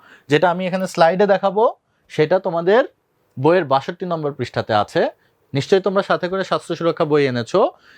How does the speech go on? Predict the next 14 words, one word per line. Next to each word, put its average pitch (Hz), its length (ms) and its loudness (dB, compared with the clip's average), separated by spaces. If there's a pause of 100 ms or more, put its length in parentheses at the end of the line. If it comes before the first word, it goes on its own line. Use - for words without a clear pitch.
(100)
সেই 180 200 0
স্বাস্থ্য 165 320 0
সুরক্ষা 190 340 0
বইয়ের 190 280 2
বাষট্টি 143 360 -2
নম্বর 147 240 -6
পৃষ্ঠা 147 280 -4
বের 151 160 0
করে 165 180 2
ফেলো, 190 200 2 (380)
যেখানে 196 320 0 (280)
তুমি 175 180 -2 (320)
এরকম 175 320 2 (140)
একটি 202 200 0